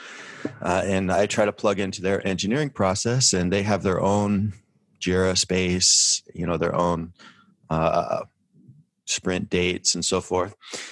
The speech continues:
And I'll put all my doc tasks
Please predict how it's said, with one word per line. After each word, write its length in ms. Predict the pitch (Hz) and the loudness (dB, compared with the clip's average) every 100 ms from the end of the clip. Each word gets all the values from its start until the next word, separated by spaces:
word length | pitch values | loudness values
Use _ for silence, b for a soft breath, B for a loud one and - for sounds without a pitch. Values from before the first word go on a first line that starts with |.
| B - | B -2
And 240 | 98 101 | 2 4
I'll 80 | 101 | 4
put 220 | - 117 | 4 2
all 160 | - 110 | 6 6
my 180 | 113 104 | 6 4
doc 320 | 101 98 - | 6 4 4
tasks 760 | - 90 90 - - - - | 0 2 4 4 2 0 -10